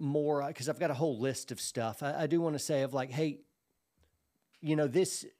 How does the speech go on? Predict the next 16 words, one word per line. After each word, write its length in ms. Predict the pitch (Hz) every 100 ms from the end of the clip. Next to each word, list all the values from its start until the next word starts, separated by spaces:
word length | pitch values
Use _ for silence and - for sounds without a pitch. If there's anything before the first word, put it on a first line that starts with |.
| -
may 400 | 143 160 185 196
be 240 | 180 175
a 40 | 147
thing 460 | - 143 135 135
that 220 | 110 127
could 340 | - 127 117 - -
save 420 | - - 139 139
some 200 | - 123
kids 520 | - 120 104 90 - -
from 300 | - 110 110
accidentally 480 | 120 113 104 101 98
getting 220 | 98 -
shot. 340 | - 90 85 -
And 240 | 135 131 - -
for 160 | - 143
that, 480 | 202 185 127 -